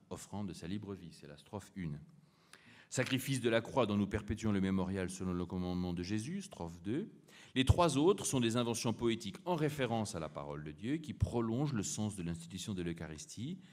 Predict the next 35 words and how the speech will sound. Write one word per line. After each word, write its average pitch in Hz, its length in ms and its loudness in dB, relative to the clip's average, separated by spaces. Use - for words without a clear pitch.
Les - 60 -12
témoignages 143 420 8
de 120 60 6
l'Église 120 440 4
qui 113 140 -4
transmet 120 420 -6
le 107 80 -4
trésor 110 380 -2
qu'elle 98 140 -4
a 95 40 -2
reçu, 123 380 -6
strophe - 320 -12
trois. 117 420 -2
La 104 80 2
dimension 113 380 4
mémoriale 123 520 2
qui 165 120 -6
s'applique 120 420 -2
à 113 80 4
nous 113 160 2
en 98 100 2
vue 95 120 -2
de 92 80 2
la 82 100 0
parousie, 87 480 -6
strophe 113 340 -8
quatre. 113 380 -8
Et 95 80 -6
enfin, 92 300 -4
la 107 80 -2
dimension 104 400 -2
eschatologique 98 680 -4
du 95 80 -4
retour 104 380 -2
glorieux 92 640 -2